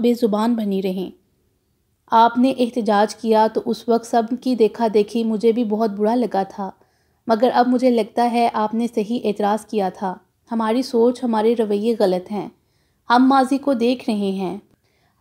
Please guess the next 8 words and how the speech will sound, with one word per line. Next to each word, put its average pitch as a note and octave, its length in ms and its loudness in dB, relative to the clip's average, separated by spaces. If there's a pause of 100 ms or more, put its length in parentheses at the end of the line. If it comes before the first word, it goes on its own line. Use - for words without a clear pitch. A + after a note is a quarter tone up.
(140)
पुरानी B3+ 380 6
सोचों C4 360 2
और C4+ 80 4
रवायात G#3+ 540 2
के C4 120 -2
कैदी G#3+ 360 0
हैं B3+ 180 0
हम। F#3+ 300 -8